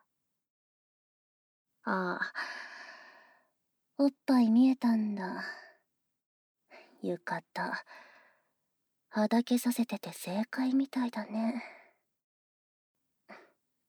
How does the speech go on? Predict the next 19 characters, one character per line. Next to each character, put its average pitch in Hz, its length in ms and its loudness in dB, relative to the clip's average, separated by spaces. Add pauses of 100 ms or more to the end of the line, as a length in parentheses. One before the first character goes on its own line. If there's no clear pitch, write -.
(1600)
で 214 280 2
も 208 180 0
な 196 220 -4
ん 214 80 -4
か、 - 420 -8 (1040)
裸 262 420 2
よ 294 140 4
り 269 160 4
エ 240 60 4
ロ 254 160 4
い 277 60 4
よ 247 120 6
ね、 247 340 4 (400)
こ 196 140 -8
れ。 185 220 -8 (1160)
思 208 240 4
わ 254 120 6
な 233 320 6
い？ 294 40 -8